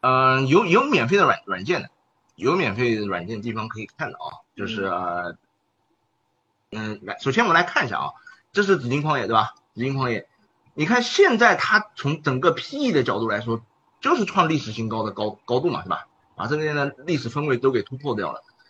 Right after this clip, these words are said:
Speaker 1: 然后比如说我们说它是一个重资产的，所以我们看去，我们用P B来看啊，对吧？重资产，P B来看，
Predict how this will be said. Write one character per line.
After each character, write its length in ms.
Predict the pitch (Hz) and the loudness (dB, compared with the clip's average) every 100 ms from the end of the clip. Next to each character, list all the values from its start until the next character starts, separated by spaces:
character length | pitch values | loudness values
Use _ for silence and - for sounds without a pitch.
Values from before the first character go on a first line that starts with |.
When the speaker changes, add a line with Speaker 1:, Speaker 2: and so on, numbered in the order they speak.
| _ | _
Speaker 1:
然 200 | 110 123 | 2 4
后 320 | 170 147 107 - | 6 2 2 2
比 80 | |
如 60 | 147 | 2
说 180 | 190 190 | 6 4
我 140 | 185 | 4
们 120 | 117 | 2
说 140 | 170 175 | 2 2
它 160 | 170 | 2
是 160 | 165 165 | -2 0
一 40 | |
个 80 | 160 | -2
重 200 | 160 185 | -2 -2
资 100 | 127 | -2
产 220 | 120 120 | -8 -10
的， 80 | 80 | -10
所 160 | - 113 | -4 -2
以 180 | 131 131 - | -2 -4 -8
我 80 | 95 | -6
们 80 | |
看 200 | 110 135 | -4 -6
去， 140 | 113 107 - _ | -8 -10 -16 _
我 100 | 95 | -10
们 80 | 104 | -6
用 100 | 117 | -6
P 120 | - | -6
B 140 | 165 165 | -4 -2
来 160 | 78 - | -2 -6
看 120 | - | -8
啊， 160 | 92 107 | -6 2
对 60 | |
吧？ 220 | 117 - _ _ | 2 0 _ _
重 160 | 113 117 | -6 -4
资 100 | 117 | -4
产 120 | - _ _ _ _ | -6 _ _ _ _
，P 140 | - 139 | -4 0
B 100 | 131 | 0
来 100 | 80 | -2
看， 220 | 78 | -8